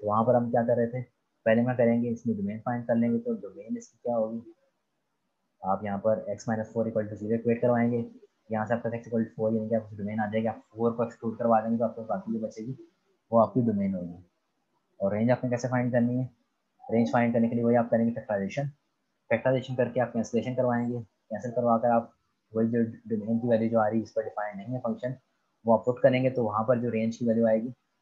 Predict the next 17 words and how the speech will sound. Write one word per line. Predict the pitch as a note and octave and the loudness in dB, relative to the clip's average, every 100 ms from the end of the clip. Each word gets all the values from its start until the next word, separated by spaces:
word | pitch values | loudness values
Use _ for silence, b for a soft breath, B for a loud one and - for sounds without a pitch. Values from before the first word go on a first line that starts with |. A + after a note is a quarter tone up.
| _ _ - | _ _ -20
उसको | - B2 | -6 2
हम | A#2 | 2
exclude | A2+ - A2+ | 2 -2 -2
करवा | A2+ A#2+ A#2 | 2 4 4
देंगे | A#2+ B2 | 2 0
उस | A#2 - | -2 2
value | A2+ A#2 | 2 4
को, | C3 | 0
तो | C#3+ _ _ _ - | -4 _ _ _ -6
हमारे | G#2+ G#2 | -4 0
पास | C3+ C3 - | -2 -2 -8
range | G#2 G#2 | -6 -4
आ | G2+ | -4
जाएगी, | F#2 F#2 A#2 | -4 -6 -6
range | G2 F#2+ | -4 -6
of | F#2+ | -6
function। | F#2+ F2+ | -10 -14